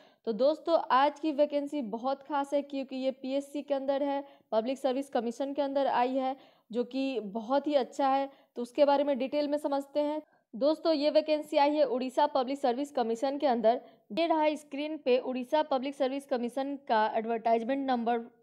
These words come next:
eight of two thousand twenty and twenty-one session। तो यहाँ पे दिया गया है, "Recruitment to the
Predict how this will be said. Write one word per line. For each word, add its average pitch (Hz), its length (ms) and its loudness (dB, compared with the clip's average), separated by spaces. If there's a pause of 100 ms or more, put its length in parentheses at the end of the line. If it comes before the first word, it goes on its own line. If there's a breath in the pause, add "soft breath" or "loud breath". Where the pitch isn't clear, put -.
(140)
eight 240 260 2 (500)
of 233 60 0
two 269 280 -4
thousand 254 340 2
twenty 240 500 -2 (140)
and 233 200 -2
twenty-one 233 540 -2
session। 214 400 -6 (480 soft breath)
तो 240 60 -4
यहाँ 240 300 0
पे 294 100 -2
दिया 262 260 2
गया 262 200 0
है, 254 120 2
"Recruitment 254 580 -4 (220)
to 254 140 -2
the 254 100 0